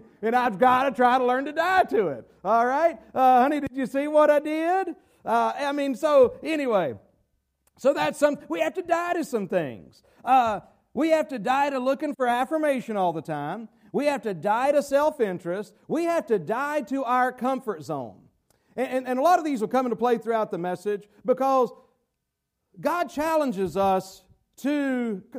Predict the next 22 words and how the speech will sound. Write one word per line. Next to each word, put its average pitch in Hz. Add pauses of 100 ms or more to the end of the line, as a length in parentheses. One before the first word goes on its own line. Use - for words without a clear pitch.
(380)
I 392
don't 392
know 359
what, 320
what 320
about 285
sacrifice 240
sounds 226
like 214
comfort 220
to 214
you, 233 (680)
and 208
what 269
about 247
dying 233 (180)
for 240
someone 247
sounds 247
comfortable 226
to 233
you. 240